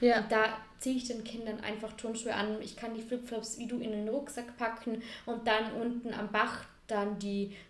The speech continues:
Speaker 2: Flipflops
Speaker 1: Eben, sie brauchen ja
Speaker 2: anziehen.
Speaker 1: nicht viel Platz
Speaker 2: Nein,
Speaker 1: und
Speaker 2: aber ich find es einfach nur so gefährlich, eben weil um-, so, also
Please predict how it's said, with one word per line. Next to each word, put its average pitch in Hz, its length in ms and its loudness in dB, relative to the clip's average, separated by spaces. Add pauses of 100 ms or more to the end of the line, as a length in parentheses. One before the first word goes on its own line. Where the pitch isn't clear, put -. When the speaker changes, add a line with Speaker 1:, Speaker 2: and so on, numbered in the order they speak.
Speaker 2:
Flipflops 285 440 12
Speaker 1:
Eben, - 40 6
sie 240 80 4
brauchen 240 340 10
ja 262 80 8
Speaker 2:
anziehen. 254 80 10
Speaker 1:
nicht - 180 6
viel 247 140 6
Platz 247 320 2
Speaker 2:
Nein, 208 320 6
Speaker 1:
und 214 80 4
Speaker 2:
aber 220 140 6
ich 247 80 4
find 247 180 4
es 240 80 -2
einfach 220 200 0
nur 220 100 0
so 220 180 -2
gefährlich, 202 600 0
eben 214 220 0
weil 196 200 8 (720)
um-, 254 260 6 (180)
so, - 140 -6
also 233 220 0